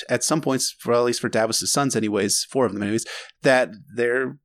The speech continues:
really finding that the secular does have a finite limit in the story, and having that finite limit, it's meeting up against the bitter,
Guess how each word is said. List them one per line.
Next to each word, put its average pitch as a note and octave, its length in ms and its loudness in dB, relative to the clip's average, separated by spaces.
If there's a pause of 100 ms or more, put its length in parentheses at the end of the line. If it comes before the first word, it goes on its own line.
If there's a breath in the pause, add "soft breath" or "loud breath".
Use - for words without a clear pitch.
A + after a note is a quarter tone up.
(540)
really C#3 240 -2
finding E3 320 2
that D#3+ 120 -2
the E3 80 -6
secular F3 600 0
does C#3+ 440 0
have C3+ 280 0
a B2+ 100 0
finite C#3 480 -2
limit C#3 300 -2
in A2 160 -4
the G#2 60 -6
story, D3+ 380 -4
and G2 200 -8
having A#2 240 -6
that B2 120 -6
finite C3 300 -4
limit, C3+ 200 -6
it's - 180 -12
meeting A2+ 180 -6
up A2+ 100 -8
against A2+ 300 -6
the A2 240 -8 (220)
bitter, A#2 340 -4